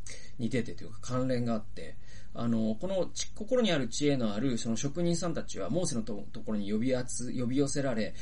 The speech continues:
意匠を凝らしてケルビムを、ケルビムを織り出す、巧みに、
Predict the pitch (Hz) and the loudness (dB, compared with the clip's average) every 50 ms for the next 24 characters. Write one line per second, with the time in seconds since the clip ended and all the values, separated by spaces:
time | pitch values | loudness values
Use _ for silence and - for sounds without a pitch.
0 | - - - - 143 147 - - 220 208 190 190 185 180 180 170 165 - 175 170 | -4 -4 -2 -2 0 2 2 4 4 2 2 0 0 0 0 -2 -2 0 0 0
1 | 175 175 170 170 - - 139 117 - - - 151 156 147 147 123 107 107 104 95 | 2 2 0 0 -2 -2 -2 -2 -4 -2 0 2 4 4 4 4 4 2 0 0
2 | 98 104 113 117 - - - - - 151 151 139 117 104 107 95 95 101 110 123 | 0 0 0 0 -2 -4 -4 -2 0 2 2 2 2 2 0 -2 0 0 0 0
3 | 127 - - 107 113 117 127 135 127 135 127 - - 110 104 - - - - - | 0 0 -2 -2 0 0 0 0 0 0 0 0 -2 -2 -2 -4 -4 -4 -4 -4
4 | - - - - 131 120 - 156 165 160 160 160 160 160 156 156 165 175 165 147 | -4 -4 -4 -4 -4 -4 -2 0 0 0 2 0 0 0 0 0 0 0 -2 -2
5 | - | -2